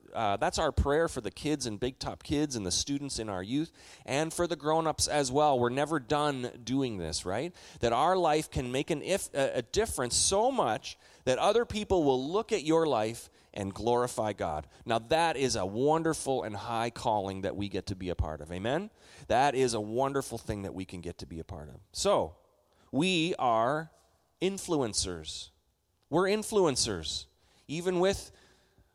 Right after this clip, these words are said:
fourteen Instagram followers, or if you don't even know how to use the Instagram, and Instagram now is probably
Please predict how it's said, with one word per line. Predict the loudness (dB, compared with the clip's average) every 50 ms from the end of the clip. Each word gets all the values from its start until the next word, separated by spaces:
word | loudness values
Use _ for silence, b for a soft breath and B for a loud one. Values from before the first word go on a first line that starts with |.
| b b b
fourteen | -4 0 2 2 2 2 0 0 2 4 4 2 2
Instagram | 0 0 0 0 -2 -2 -2 0 0 0 0 0 0
followers, | 0 2 2 4 4 4 2 2 2 0 0
or | 0 -2
if | -2 -2
you | 0 0
don't | 0 0
even | 0 -2 -2 -2
know | 0 0 0 0 0
how | 0 0 0
to | 0
use | 0 0 0 0 0 0
the | -4 -4 -2
Instagram, | -2 -2 -2 -4 -4 -4 -4 -4 -4 -4 -4 -6 -8 -12 B B B B B B B
and | B -2 -2 -2 -4 -8 -12 -20 _ _ _ _ -6
Instagram | -4 -2 -2 -2 -2 -4 -2 -2 -2 0 0 0
now | 0 0 0
is | 0 -2
probably | -2 -2 -2 0 -2 -4 -6 -6 -6 -6 -6 -8